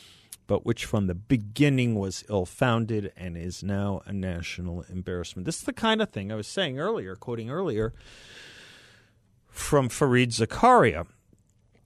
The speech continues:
I think he himself is a Harvard grad, if I'm not mistaken. I'm pretty sure he is. Uh, double check me on that. I, I'm pretty sure he is. <clears throat> But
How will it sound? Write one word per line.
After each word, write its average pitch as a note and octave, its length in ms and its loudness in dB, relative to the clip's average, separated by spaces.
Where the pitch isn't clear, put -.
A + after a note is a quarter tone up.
I - 80 -18
think G#3 220 -2
he F3+ 160 -2
himself A#2+ 560 -2
is D2+ 140 -10
a D#2+ 60 -10
Harvard E2 340 -6
grad, D2 280 -6
if - 160 -12
I'm D#2 120 -6
not D#2 220 -8
mistaken. - 560 -12
I'm F2 100 -10
pretty G#2 200 0
sure F#2+ 260 -4
he F2 180 -6
is. - 340 -10
Uh, F2 420 -4
double A#2+ 240 0
check - 280 -6
me E2 120 -6
on D2+ 180 -10
that. D2 240 -12
I, - 180 -6
I'm G2+ 140 -2
pretty G#2 240 -2
sure F#2 240 -4
he - 200 -10
is. - 280 -12
<clears throat> F3+ 340 6
But C#3+ 360 6